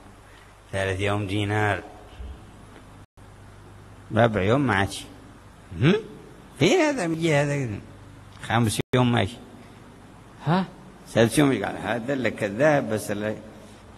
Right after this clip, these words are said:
شل الفاس وخرج ثاني مرة، لقيه في الطريق. ها، أين تريد؟ قال: "قطع شجرة." قال: "ماشي، قطع شجرة." قال: "كيف أنت تخلف وعدك تقول لي تجيب لي؟ ثلاث أيام ما عاد جيت بشيء." قال: "ما عاد جيت بشيء ولا عاد بتقطع ولا شجرة الآن."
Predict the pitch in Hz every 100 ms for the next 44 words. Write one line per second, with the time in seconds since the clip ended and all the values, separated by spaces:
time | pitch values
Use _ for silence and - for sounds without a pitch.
0 | - - 110 113 110 107 101 - 120 139
1 | 139 117 104 117 113 107 107 98 98 92
2 | 85 82 - - 113 120 139 120 110 113
3 | 101 147 208 196 220 185 214 226 226 156
4 | - - - - - - - - 113 120
5 | 117 110 120 107 117 143 165 160 151 143
6 | 139 143 123 113 117 247 262 240 226 220
7 | 185 - - - 208 _ 202 202 165 214
8 | 214 185 147 170 185 175 165 139 156 143
9 | 147 139 - - - - 170 180 175 180
10 | 175 160 165 156 160 147 143 151 147 196
11 | 208 190 175 165 180 180 185 175 185 185
12 | 220 202 180 185 185 196 175 156 151 147
13 | 160 160 151 139 135 127 117 110 92